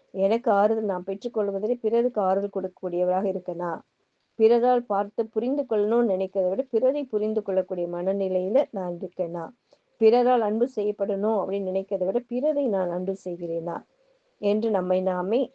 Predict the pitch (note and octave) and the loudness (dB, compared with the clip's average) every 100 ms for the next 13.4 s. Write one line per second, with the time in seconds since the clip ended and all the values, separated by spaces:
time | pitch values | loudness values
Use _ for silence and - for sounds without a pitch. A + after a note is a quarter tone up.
0 | _ F#3 F3+ G#3+ A3 G#3 F#3 F3+ F3 E3+ | _ -8 -8 -8 0 2 2 0 0 -2
1 | F3+ F3+ G3 G3 G3 G#3+ A3+ A3+ - G3 | -2 -2 -2 -2 -4 -2 0 -2 -2 -6
2 | G3+ - C4+ - _ _ _ _ F#3 F#3 | -6 -4 -4 -4 _ _ _ _ 0 2
3 | F#3+ F#3 F#3 G3 G3+ B3 D#4+ - _ _ | 2 4 2 2 2 0 0 -10 _ _
4 | _ G3 G#3+ A3+ G#3 G3+ G#3+ G#3+ F#3+ F#3 | _ -4 0 0 0 2 4 4 2 -4
5 | - F3+ F3 F3 C4+ F3+ - F#3 E3+ F3 | -4 -2 -2 -2 -2 -4 -6 -6 -4 -2
6 | A#3+ E4 - A3+ C4 C#4 A#3+ G#3 F3+ F3 | -2 -2 -4 -4 -2 -2 0 0 -2 -4
7 | - F3 E3+ F#3 G#3+ - G3 A3 A#3 A3 | -6 -6 -2 0 0 -2 -2 2 2 2
8 | G#3+ A#3+ F#3+ F#3 A3+ A#3 G#3+ A3 F3 D#3+ | -2 -4 -6 -6 -6 -6 -4 -4 -4 -6
9 | D#3 - _ _ _ _ _ F#3+ G3 A#3+ | -8 -10 _ _ _ _ _ -2 0 2
10 | A#3 G3+ F#3 - C4 C4+ A3 F#3+ G#3 F#3+ | 4 4 0 -4 -4 0 0 0 2 2
11 | F#3 F3+ F#3+ G#3 F3+ E3+ - G#3 C#4 _ | 0 0 2 2 0 -6 -4 -4 -4 _
12 | _ _ - F#3+ F#3+ F#3+ A3+ C4 G3+ A3+ | _ _ -6 -2 0 2 2 2 2 0
13 | C4 - A3 A#3 | -2 0 2 4